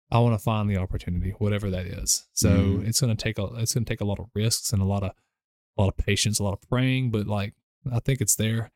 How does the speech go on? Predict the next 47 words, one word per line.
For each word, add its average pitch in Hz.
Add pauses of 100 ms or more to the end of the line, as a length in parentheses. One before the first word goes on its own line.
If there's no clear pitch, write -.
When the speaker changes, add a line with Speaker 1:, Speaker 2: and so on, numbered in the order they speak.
(500)
Speaker 1:
Um, 107
whatever 113
it 113
is, 120 (480)
I, 107
I 110
feel 113
like, 107
I 107
feel, 135
I, 147
my, 131
my 135
belief 127
is 113
that, 107 (500)
um, 107 (220)
whenever 110
God's 107
timing 107
is 95
right, 98
it's 92
gonna 101
happen. 95 (180)
You 113
know, 104 (140)
Speaker 2:
That's 107
Speaker 1:
uh, 123
Speaker 2:
right. 113
Speaker 1:
don't 107
force 127
it. 120 (440)
I 113
feel 143
like 131
I've 123
tried 127
to 110
force 120
things 117
in 104
the 104
past, 120
and 120
it 104
just, -